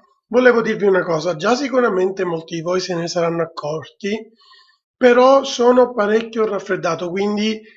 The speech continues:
il, eh, la voce non sarà la solita, non che sia bella, eh, però comunque appunto sarà un po' più bassa, un po' più roca, perché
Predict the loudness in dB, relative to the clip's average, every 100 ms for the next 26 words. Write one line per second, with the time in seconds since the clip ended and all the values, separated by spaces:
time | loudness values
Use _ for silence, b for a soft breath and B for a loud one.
0 | b b -6 -2 2 2 2 2 0 0
1 | -4 -6 -4 -2 0 2 2 2 2 2
2 | -2 -2 -2 0 -2 0 0 0 -2 -2
3 | -2 -2 -6 _ -2 -2 -4 -10 -10 -6
4 | -6 -6 -10 -8 -8 -10 B B B B
5 | 0 2 2 -2 -6 -2 0 0 0 0
6 | 0 0 -2 -2 -2 -2 0 2 0 B
7 | B _ -6 0 0 0 -2 0 0 -2
8 | -6 -6 -6 -4 -2 -2 -2 -6 -10 -14
9 | -6 -4 -4